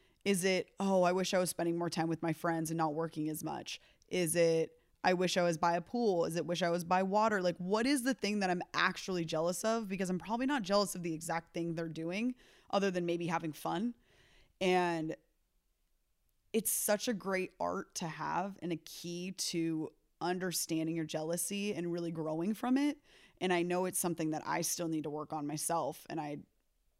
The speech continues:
just find it so fascinating that we can use something that seems so negative and turn it into a positive and kind of take action on it. Before I close out the episode,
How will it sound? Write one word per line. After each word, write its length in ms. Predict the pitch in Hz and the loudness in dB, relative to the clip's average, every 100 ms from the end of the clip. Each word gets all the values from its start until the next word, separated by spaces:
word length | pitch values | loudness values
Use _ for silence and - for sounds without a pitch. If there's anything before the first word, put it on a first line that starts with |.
| _ _ | _ _
just 240 | - 160 - | -10 -6 -4
find 220 | 156 147 | -2 -4
it 80 | - | -4
so 180 | 151 | -6
fascinating 800 | 147 143 147 - 160 151 147 151 | -6 -4 -4 -4 -6 -6 -6 -6
that 400 | 147 135 135 131 - _ _ _ _ _ _ _ _ - | -6 -6 -6 -8 -14 _ _ _ _ _ _ _ _ -8
we 140 | 175 | -6
can 180 | 175 175 | -2 -2
use 240 | 160 165 | 0 0
something 280 | - 165 160 | 0 0 0
that 140 | 156 - | -2 -2
seems 300 | 170 170 - | -4 -2 -2
so 120 | 160 | -2
negative 520 | 156 156 160 170 165 | -2 -4 0 0 0
and 100 | 151 | -2
turn 160 | 160 156 | -4 -4
it 40 | |
into 200 | 156 156 | -2 -4
a 60 | - | -6
positive 640 | - 135 151 156 165 170 | -8 -6 -6 -2 -2 -2
and 140 | 147 | -4
kind 180 | 147 156 | -6 -6
of 60 | 151 | -6
take 200 | 147 - | -6 -8
action 380 | 131 - 175 170 | -10 -8 -4 -2
on 160 | 185 | -2
it. 160 | 202 226 _ _ _ _ _ _ | -4 -6 _ _ _ _ _ _
Before 320 | 170 170 175 170 | 0 2 2 2
I 40 | |
close 260 | - 165 165 | 2 0 0
out 120 | 156 | 0
the 100 | 139 | -2
episode, 600 | 139 156 - 143 127 | -2 -2 0 -2 -2